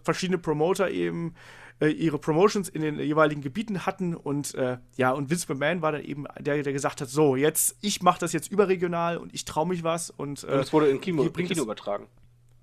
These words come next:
Speaker 1: Genau.
Speaker 2: Das war, äh, quasi
Speaker 1: Das
Speaker 2: das
Speaker 1: war
Speaker 2: Sensationelle. Er hat halt, äh, in Kinos, äh,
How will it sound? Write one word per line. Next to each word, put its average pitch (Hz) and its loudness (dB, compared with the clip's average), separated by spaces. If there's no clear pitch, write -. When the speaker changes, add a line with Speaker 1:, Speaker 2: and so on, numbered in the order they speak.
Speaker 1:
Genau. 175 0
Speaker 2:
Das 120 -6
war, 131 8
äh, 131 6
quasi 151 8
Speaker 1:
Das 147 6
Speaker 2:
das 147 8
Speaker 1:
war 151 4
Speaker 2:
Sensationelle. 139 4
Er 123 0
hat 131 2
halt, 131 -4
äh, 123 -2
in 135 -4
Kinos, 175 4
äh, 123 0